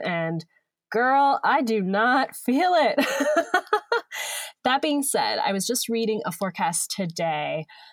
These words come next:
by, um, who is it by? I believe it was Anima Mundi Botanicals. They're a shop,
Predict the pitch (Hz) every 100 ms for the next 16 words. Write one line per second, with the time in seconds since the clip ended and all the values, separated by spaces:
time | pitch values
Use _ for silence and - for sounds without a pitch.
0 | _ _ - 185 180 170 160 160 160 160
1 | - 175 165 151 151 202 - - 294 247
2 | 208 165 117 120 - 214 254 320 466 359
3 | 302 233 - - _ _ _ _ _ _
4 | - 240 269 285 247 196 202 190 190 175
5 | 175 - 156 151 - - 240 330 - 175
6 | 57 -